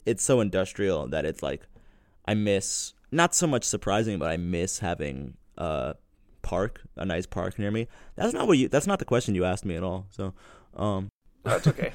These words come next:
Speaker 1: <laughs> surprising? No, not yet. I'll get back to you on that one.
Speaker 2: Got it. You got a good bodega nearby?
Speaker 1: I have so many bodegas.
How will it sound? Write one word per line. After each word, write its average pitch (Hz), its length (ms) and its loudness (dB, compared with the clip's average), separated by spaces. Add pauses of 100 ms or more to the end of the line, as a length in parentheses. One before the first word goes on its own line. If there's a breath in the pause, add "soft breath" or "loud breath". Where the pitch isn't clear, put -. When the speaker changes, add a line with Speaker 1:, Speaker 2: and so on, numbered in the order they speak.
Speaker 1:
<laughs> - 120 -20
surprising? 180 1120 4 (1000)
No, 113 480 0
not 110 260 0
yet. 82 280 -2
I'll 107 120 -2
get 101 140 0
back 92 200 -2
to - 100 -4
you 76 60 -2
on 80 100 -6
that 101 120 -8
one. 104 160 -10 (280)
Speaker 2:
Got - 160 -10
it. - 80 -12
You 131 100 -10
got 123 140 0
a 120 40 -8
good 117 180 -6
bodega 120 400 -2
nearby? 131 400 -2 (680 soft breath)
Speaker 1:
I - 160 -4
have 147 160 2
so - 260 0
many 101 180 0
bodegas. 95 640 -2